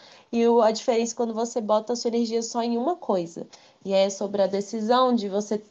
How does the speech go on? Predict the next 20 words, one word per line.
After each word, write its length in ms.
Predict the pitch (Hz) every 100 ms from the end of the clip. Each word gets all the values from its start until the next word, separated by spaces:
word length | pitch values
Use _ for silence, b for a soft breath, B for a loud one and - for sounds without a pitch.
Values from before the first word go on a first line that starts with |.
| _ _
ter 160 | 233 269
o 60 |
poder 260 | 302 247 226
da 120 | 208
decisão, 600 | 202 208 220 196 196 214
porque 180 | 233 208
se 120 | 214
você 220 | 202 214
não 120 | 208
tomar 220 | 196 208 190
a 40 |
decisão, 420 | 190 - 185 190
outras 240 | 190 214 208
pessoas 360 | 190 - 202
vão 200 | 185 202
tomar 200 | 226 233
essa 140 | 202 -
decisão 380 | 202 180 190
por 120 | 196 196
você. 600 | 196 208 - 180 202